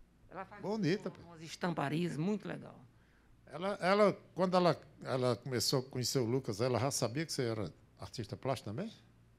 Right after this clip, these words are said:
Speaker 1: Já, já, já. Bom, é uma coincidência. Eu gosto, né? Porque
Speaker 2: Muito
Speaker 1: faz
Speaker 2: legal.
Speaker 1: coisa de
Speaker 2: Gost-,
Speaker 1: energia, né?
Speaker 2: gostei do trabalho dela, muito legal, cara.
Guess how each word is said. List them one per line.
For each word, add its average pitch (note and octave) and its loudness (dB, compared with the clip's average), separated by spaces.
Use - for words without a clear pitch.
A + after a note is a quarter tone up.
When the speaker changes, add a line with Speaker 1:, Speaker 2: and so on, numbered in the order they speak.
Speaker 1:
Já, F3+ 4
já, D#3 0
já. C3+ -6
Bom, F3 -6
é A3 -6
uma G3 -4
coincidência. F#3+ -6
Eu G#4+ -2
gosto, B3 0
né? A3+ -6
Porque - -10
Speaker 2:
Muito G3+ -20
Speaker 1:
faz G#3 -12
Speaker 2:
legal. B2 -4
Speaker 1:
coisa G3 -14
de G#2+ -14
Speaker 2:
Gost-, G3 0
Speaker 1:
energia, F#3 -14
né? C3 -8
Speaker 2:
gostei F#3 0
do G3+ -10
trabalho G3 2
dela, B2+ 0
muito F#3 -6
legal, C#3 -2
cara. F2+ -12